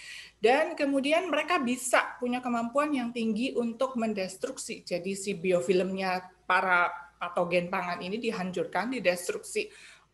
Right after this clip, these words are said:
oleh, eh, ekstrak dari actinomycetes. Dan kemudian juga, em, biofilm ini juga, eh, antibiofilm ini juga mampu menghambat komunikasinya, gitu, mampu menghambat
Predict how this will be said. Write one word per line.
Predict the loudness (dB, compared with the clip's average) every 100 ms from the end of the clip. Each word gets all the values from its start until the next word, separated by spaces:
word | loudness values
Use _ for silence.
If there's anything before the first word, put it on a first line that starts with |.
| 0
oleh, | 4 6 6 2 -8 -4
eh, | 0 2 4 2 0 -4 -16 -8 0
ekstrak | 0 0 4 4 4 2 2
dari | 4 4 0 -4
actinomycetes. | -8 -6 -4 -2 -4 -4 -4 0 2 2 0 -10 -20 -20 -20 -20 _
Dan | 6 6 6
kemudian | 2 2 2 2 6 6 6 2
juga, | -2 4 6 6 2 2
em, | 6 8 8 6 6 2 -2 -8 _ _ _ 0
biofilm | 2 4 6 4 4
ini | 0 0 0
juga, | 0 2 2 4
eh, | 4 4 4
antibiofilm | 4 4 0 4 4 6 4 2
ini | 0 -2
juga | 2 2
mampu | 4 2 0 2 2 2
menghambat | 0 0 2 4 2 2
komunikasinya, | 2 2 0 0 0 0 -2 0 -2 -4 -16 _
gitu, | -12 -6 -4 -2
mampu | 0 0 0
menghambat | 0 -2 0 0 0